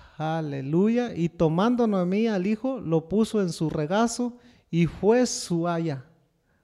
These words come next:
Fue su, y le dieron nombre las vecinas, diciendo, "Le ha dado un hijo a Noemí", y lo que, y lo llamaron Obed. Este es padre de Isaí,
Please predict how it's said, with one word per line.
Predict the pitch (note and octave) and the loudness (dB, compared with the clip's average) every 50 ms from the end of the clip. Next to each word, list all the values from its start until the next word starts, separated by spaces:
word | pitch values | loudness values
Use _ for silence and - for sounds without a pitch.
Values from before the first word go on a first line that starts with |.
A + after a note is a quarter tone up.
| _ _ | _ _
Fue | - - D#3+ E3+ F3+ | -12 -6 -4 -2 -2
su, | E3+ - E3 D#3+ - | -2 -4 -6 -6 -4
y | E3+ F#3 F3 F3 | -2 0 2 2
le | E3+ E3 D#3 D3+ | 2 2 2 2
dieron | E3+ F#3+ A3 B3 C4+ C4+ C4+ C4 G#3+ F#3+ | 4 4 6 6 4 4 0 0 0 2
nombre | G3+ A3 B3 C4 B3+ A#3+ C4+ B3+ A#3+ | 4 4 4 4 4 2 2 2 2
las | G3+ F3+ E3+ D#3+ D#3+ | 0 -2 -2 -2 -2
vecinas, | D3+ D#3 D3+ - - - G#3+ A#3+ B3+ C4 C4 B3+ B3 G#3 E3+ | -2 -2 -2 -2 -2 0 0 2 2 2 0 0 -2 -2 -2
diciendo, | F3 D#3+ - - F#3+ G#3+ A#3 B3 B3 A#3+ A#3+ A3+ D#3+ | -4 -4 -2 2 4 4 4 4 2 0 -2 -4 -4
"Le | D#3 D#3+ D#3 D#3+ | -2 0 0 0
ha | F3 G3 G#3+ A3 | 0 0 0 -2
dado | G3+ F3 F#3 F#3+ G3+ G#3 G3+ G#3 | -2 -2 -2 0 0 0 0 0
un | F#3+ F#3 F#3+ F#3 G3 | 0 0 0 2 2
hijo | A3 A#3+ A#3 - A#3+ G#3+ G3 | 2 2 2 2 0 -2 -2
a | F3+ | 0
Noemí", | E3+ E3 E3 D#3+ D#3 D#3+ D#3+ G3 A#3 C4+ C#4 C4 C#4+ - - - - - - - _ _ _ - | -2 -2 -2 -2 -2 0 0 2 2 2 2 0 -6 -14 -20 -20 -20 -20 -20 -20 _ _ _ 2
y | E3 F#3 F#3+ | 4 4 6
lo | F#3 F#3 F3+ F3 E3 F3 | 6 6 4 2 2 2
que, | - A#3 C4 C#4+ C#4 A3+ - | 2 2 2 2 0 -4 -4
y | - F#3+ F#3 F#3 | 2 2 4 4
lo | F3+ F3+ F3 | 6 4 4
llamaron | E3+ E3 D#3+ D#3+ F#3 G#3+ A#3+ B3+ B3 A#3+ - - | 4 2 2 4 4 4 4 4 2 0 0 2
Obed. | E3+ E3+ D#3+ D3 F#3+ A3+ A3 - - - - - - _ _ _ _ _ _ _ | 4 4 4 6 6 6 6 4 2 -8 -20 -20 -20 _ _ _ _ _ _ _
Este | E3+ G3+ A#3+ A#3 - - G#3 G#3 A#3 | 6 6 6 6 4 2 4 6 6
es | B3 - - | 4 4 0
padre | - - - G#3 G#3+ B3+ C#4+ C#4 C4 B3+ B3 | -8 -2 4 6 6 6 6 6 6 6 6
de | G#3+ A3 G#3+ | 6 6 6
Isaí, | G#3+ G#3 F3+ - G#3+ F#3+ F#3+ A3 D4 E4 D4 F#3+ - | 6 4 4 4 4 6 8 8 8 8 8 6 4